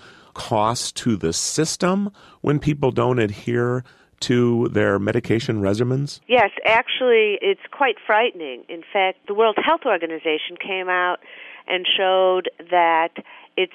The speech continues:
Speaker 2: in excess of a hundred billion dollars annually to society for non-adherence to medication, and that over ten percent of the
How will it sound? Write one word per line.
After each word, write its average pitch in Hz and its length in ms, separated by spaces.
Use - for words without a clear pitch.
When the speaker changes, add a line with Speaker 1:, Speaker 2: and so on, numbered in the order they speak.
Speaker 2:
in 190 220
excess 226 500
of 170 120
a 165 80
hundred 254 640
billion 233 640
dollars 185 600
annually 175 800
to 247 260
society 175 800
for 180 520
non-adherence 180 880
to 160 60
medication, 156 840
and 180 160
that 196 120
over 202 240
ten 254 440
percent 240 460
of 208 80
the 202 100